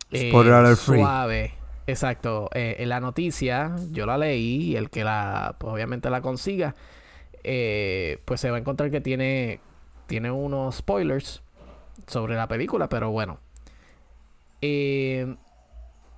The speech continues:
Speaker 1: supuestamente él se sentó en una escena en específico de, de los screenings y literal la gente se empezó a reír por lo que pasó.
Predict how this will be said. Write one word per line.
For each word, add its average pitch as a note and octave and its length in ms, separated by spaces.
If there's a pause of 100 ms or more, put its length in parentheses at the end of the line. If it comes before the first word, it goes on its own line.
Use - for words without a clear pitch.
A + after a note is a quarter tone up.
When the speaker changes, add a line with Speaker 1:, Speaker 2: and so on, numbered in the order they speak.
(240)
Speaker 1:
supuestamente F3 640
él - 40
se E3+ 120
sentó D3 420
en C3+ 100
una C3 220
escena C3 400
en D3 80
específico C#3 760 (1000)
de, A#2+ 520
de A2+ 140
los A2 160
screenings D3 720 (760)
y C3+ 160
literal C3+ 760 (880)
la C3 320
gente C#3 640 (380)
se - 220
empezó B2+ 520
a F#3+ 100
reír D#3+ 460 (200)
por B2 140
lo A2+ 160
que A#2+ 120
pasó. - 400